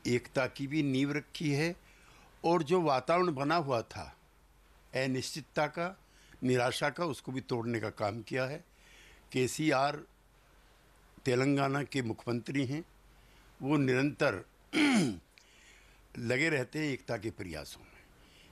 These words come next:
इस अवसर पर हम इतना अवश्य कहना चाहते हैं कि पुराने जो अनुभव हैं, चाहे जनता पार्टी के हों, चाहे संयुक्त मोर्चे के हों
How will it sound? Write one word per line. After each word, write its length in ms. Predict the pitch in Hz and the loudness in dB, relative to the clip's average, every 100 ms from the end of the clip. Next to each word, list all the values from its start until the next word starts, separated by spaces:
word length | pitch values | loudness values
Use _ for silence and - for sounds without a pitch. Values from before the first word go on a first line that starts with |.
| - | -2
इस 180 | 220 160 | 0 2
अवसर 340 | 139 117 165 | 0 0 -2
पर 160 | 151 170 | 0 0
हम 160 | 151 147 | 0 -2
इतना 220 | - 147 | 0 2
अवश्य 300 | 135 147 - | 2 0 -4
कहना 220 | 107 107 | -4 -2
चाहते 400 | 92 - 85 - | -4 -6 -10 -8
हैं 240 | 95 76 - - - - - - - - - | -10 -8 -12 -14 -20 -20 -20 -20 -20 -20 -4
कि 200 | 160 170 | 2 2
पुराने 560 | 165 - 135 123 143 170 | 0 -2 0 2 2 2
जो 140 | 165 | 0
अनुभव 540 | 160 113 110 110 127 131 | -2 -2 0 0 0 0
हैं, 80 | |
चाहे 180 | 127 131 | -2 -2
जनता 340 | 110 104 104 92 | 0 -2 0 -2
पार्टी 380 | - 92 92 | -2 -6 -6
के 200 | 113 131 | -6 -2
हों, 220 | 120 123 147 - - - - - - - - | -2 -4 -10 -16 -20 -20 -20 -20 -20 -20 -2
चाहे 200 | 135 113 | 0 0
संयुक्त 460 | - 110 113 - | -2 -2 -4 -6
मोर्चे 420 | 95 95 90 - | -6 -4 -6 -8
के 160 | 120 123 | -8 -6
हों 260 | 123 123 | -6 -8